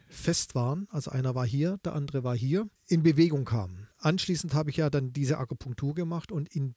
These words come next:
der Zeit, das war dann so nach, sagen wir mal, gut drei, vier Monaten nach Auftauchen meiner Töne, sind die immer weiter gewandert und wurden immer luftiger. Gleichzeitig hat sich ein Rauschen gebildet. Also das ist letztendlich das Rauschen, was ich jetzt auch immer noch hab. Und das Ganze ist weiter in den Hinterkopf gegangen.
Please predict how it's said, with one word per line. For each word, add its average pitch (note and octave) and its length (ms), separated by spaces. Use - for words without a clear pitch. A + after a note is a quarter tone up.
der E3 220
Zeit, D#3 380
das B2+ 160
war C3 120
dann C3+ 140
so C#3 260
nach, C3 380
sagen C3+ 200
wir C3 40
mal, C3+ 140
gut F3 340
drei, C#3 260
vier D3+ 300
Monaten D#3 640
nach E3 160
Auftauchen C#3 520
meiner B2 260
Töne, D3 340
sind - 520
die G3 100
immer D3+ 260
weiter G3+ 240
gewandert C#3+ 580
und D3 280
wurden F3+ 400
immer F3 280
luftiger. A#2 600
Gleichzeitig C#3+ 400
hat C3+ 120
sich C#3 120
ein C3+ 80
Rauschen C#3+ 380
gebildet. A2+ 480
Also B2+ 140
das A#2 140
ist - 260
letztendlich A#2+ 380
das A#2 120
Rauschen, B2 300
was A#2 140
ich B2+ 120
jetzt C3+ 200
auch A#2+ 160
immer B2+ 220
noch A#2+ 160
hab. C3+ 260
Und D3 240
das C#3+ 100
Ganze E3+ 280
ist - 160
weiter D#3 240
in C3+ 40
den A#2 80
Hinterkopf G3+ 500
gegangen. B2+ 340